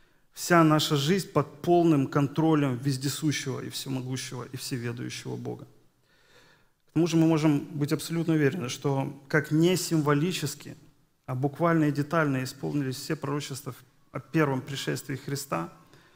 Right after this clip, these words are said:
точно так же буквально и детально исполнится то, что говорит, говорится о Его втором пришествии. Можем не сомневаться.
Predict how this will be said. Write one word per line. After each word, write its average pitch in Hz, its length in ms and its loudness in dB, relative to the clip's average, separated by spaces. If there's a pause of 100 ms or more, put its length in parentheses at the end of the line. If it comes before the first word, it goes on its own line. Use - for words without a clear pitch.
(200)
точно 175 240 0
так 160 180 2
же 147 100 0
буквально 147 520 2
и 139 60 4
детально 147 420 2
исполнится 143 500 -4
то, 147 200 -6
что - 180 -12
говорит, 131 520 -6
говорится 135 640 -8 (100)
о 131 140 -10
Его 131 400 -10 (260)
втором 135 340 -10
пришествии. - 520 -16 (760)
Можем 131 260 -4
не 131 40 -6
сомневаться. 135 560 -6